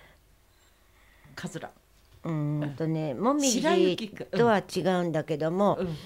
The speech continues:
Speaker 1: うん。
Speaker 2: そういう葉っぱなんだけども、
Speaker 1: うん。
Speaker 2: まず白い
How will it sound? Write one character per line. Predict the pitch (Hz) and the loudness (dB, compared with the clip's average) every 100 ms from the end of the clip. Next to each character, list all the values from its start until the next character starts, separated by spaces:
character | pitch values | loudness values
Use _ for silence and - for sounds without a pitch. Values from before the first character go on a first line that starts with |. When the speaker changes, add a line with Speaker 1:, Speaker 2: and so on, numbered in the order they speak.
| 180 - - - | -18 -20 -20 -12
Speaker 1:
う | - | -8
ん。 | 156 | -8
Speaker 2:
そ | - 190 | -4 -2
う | 190 | 0
い | 180 180 | 2 2
う | 160 - | 0 -2
葉 | - 190 | -6 -6
っ | - | -4
ぱ | 214 208 | 0 0
な | 196 190 | 2 0
ん | 175 | -2
だ | 165 | -4
け | 170 | -4
ど | 160 | -2
も、 | 170 208 185 | 0 2 2
Speaker 1:
う | 175 | -2
ん。 | 156 190 - - _ _ | -6 -8 -12 -20 _ _
Speaker 2:
ま | - 269 | 0 2
ず | 214 | 2
白 | 202 - 285 349 381 | -2 0 4 6 6
い | 320 226 | 6 2